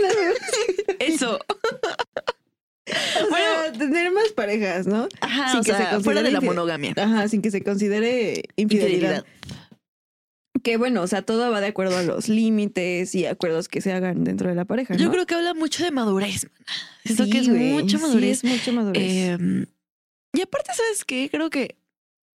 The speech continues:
Speaker 2: si lo pones desde cierto punto, ay, güey, no ganas como de eructar, pero no. Este, hasta cierto punto,
Speaker 1: Ujú.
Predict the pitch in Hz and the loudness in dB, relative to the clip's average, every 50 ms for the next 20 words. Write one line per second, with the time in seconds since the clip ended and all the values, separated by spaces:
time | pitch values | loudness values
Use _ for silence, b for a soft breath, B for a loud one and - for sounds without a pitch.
0 | _ _ - - - 143 - - 214 208 208 208 208 - 226 233 262 285 269 214 | _ _ -18 -12 -10 -8 -4 -2 0 0 0 0 -2 -2 -2 0 0 0 0 0
1 | 185 180 175 - - 175 180 - - 208 - - 180 175 165 156 170 170 - - | 0 0 0 -2 -2 -4 -4 -4 -6 -6 -2 0 2 2 2 2 0 -4 -8 -10
2 | - _ _ _ _ _ _ _ _ _ _ _ _ _ _ _ _ _ _ _ | -16 _ _ _ _ _ _ _ _ _ _ _ _ _ _ _ _ _ _ _
3 | _ _ _ _ _ _ - - 240 220 226 247 254 247 - - - _ _ - | _ _ _ _ _ _ -8 -6 -4 -2 -2 -2 -2 -2 -4 -6 -12 _ _ -20
4 | _ _ _ _ - 247 240 254 262 254 - 262 240 247 220 208 202 - - - | _ _ _ _ -2 -2 0 0 -2 -4 -4 -4 -4 -2 -2 -2 -4 -4 -6 -6
5 | 202 202 - - - 214 214 - - 226 220 196 196 202 202 - _ _ _ _ | -6 -6 -6 -6 -8 -8 -6 -4 -4 -2 0 0 0 -2 -2 -6 _ _ _ _
6 | _ _ B B B B B B 233 233 226 214 - - - 208 190 175 - - | _ _ B B B B B B 0 0 0 -2 -2 -4 -4 -2 -2 -2 -4 -2
7 | - 226 - 254 240 285 311 294 - 415 - - 233 226 214 208 - 196 233 247 | -4 -4 -2 -2 -2 0 -2 -2 -2 -4 -2 0 0 0 0 0 0 -2 0 0
8 | 240 220 220 233 247 254 | 2 2 2 0 -2 -4